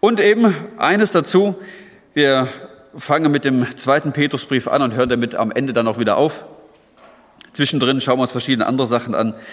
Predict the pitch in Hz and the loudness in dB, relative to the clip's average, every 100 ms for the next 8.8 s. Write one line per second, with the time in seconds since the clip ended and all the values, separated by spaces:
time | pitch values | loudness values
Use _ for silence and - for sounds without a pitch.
0 | - - 139 - 170 208 170 180 175 156 | -8 -4 -2 2 2 2 0 0 2 -2
1 | - 117 160 196 180 - - - - - | 2 0 2 0 -2 -8 -16 -20 -20 -20
2 | _ _ _ _ - 185 190 180 185 - | _ _ _ _ 0 0 0 -2 -2 -4
3 | 156 170 165 - 147 135 - 127 147 127 | 0 0 0 -2 0 0 0 -2 -2 -2
4 | 131 131 - 101 85 71 - _ _ _ | -2 -2 -4 -6 -10 -16 -20 _ _ _
5 | _ _ _ _ _ - 107 104 117 170 | _ _ _ _ _ -6 -4 -4 -2 0
6 | 175 160 147 - - - _ _ _ - | 0 0 -2 -16 -20 -20 _ _ _ 0
7 | 139 131 - 147 147 131 147 131 - 139 | 0 0 -2 -2 -2 -4 0 0 0 0
8 | 160 208 - 160 - 101 87 | 0 0 0 -2 -2 0 0